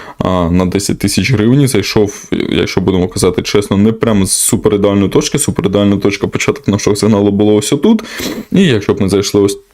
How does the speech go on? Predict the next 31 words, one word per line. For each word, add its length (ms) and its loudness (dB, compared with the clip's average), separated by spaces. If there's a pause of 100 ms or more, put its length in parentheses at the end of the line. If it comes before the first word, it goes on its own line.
(260)
на 160 2
першій 420 0
хвилині 440 2
свічці, 560 2
у 280 2
нас 220 0
взагалі 400 0
було 200 2
б 20 -4
все 180 -2
топово. 380 0
Але 180 4
навіть 380 2
при 100 0
такому 400 2
розкладі, 520 0 (360)
е, 140 0
ми 160 2
пробиваємо 640 0
локальну 420 2
зону 240 2
нашої 260 0
підтримки. 360 -2
Головне, 380 2
щоб 200 -2
ми 60 2
її 120 0
зараз 220 0
пробили, 380 0
ось 220 0
о. 160 2